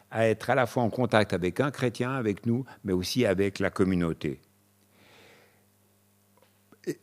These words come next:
en le faisant, en fait, on réalise que finalement, le but, la mission, le, ce qui a été le ministère de Jésus, d'ailleurs, il était critiqué et jugé pour cela, c'est que Jésus n'était pas venu pour des gens, euh, qui connaissaient tout. D'ailleurs, il était même très dur vis-à-vis des religieux.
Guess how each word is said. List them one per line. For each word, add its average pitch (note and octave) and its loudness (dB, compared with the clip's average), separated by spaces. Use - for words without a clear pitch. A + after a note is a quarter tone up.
en A#2+ 8
le A2+ 6
faisant, D#3 2
en A#2+ 0
fait, E3 0
on A2+ 2
réalise A2+ 2
que G2+ -2
finalement, A2 -2
le F#2 0
but, A#2+ 0
la F#2+ 2
mission, A#2+ -2
le, F2+ -2
ce - -14
qui - 0
a F2+ 2
été C#3+ -2
le C#3 -6
ministère F#2 -2
de D#2+ -4
Jésus, E2+ -4
d'ailleurs, D#2+ 0
il D#2+ -2
était D2+ -4
critiqué G#2 -4
et - -2
jugé F2 -2
pour - -10
cela, D#2+ -8
c'est G#2 -4
que F2+ -6
Jésus A2 0
n'était E2+ -2
pas B2 -2
venu A2 -2
pour F2+ -6
des E2+ -2
gens, A#2 -2
euh, D#2+ -6
qui G#2 -8
connaissaient F2+ -2
tout. G3+ -4
D'ailleurs, G2+ -4
il F2 -2
était E2+ 0
même D#2+ 0
très - 2
dur D#3 2
vis-à-vis D#2+ -4
des D#2 -2
religieux. D2+ -6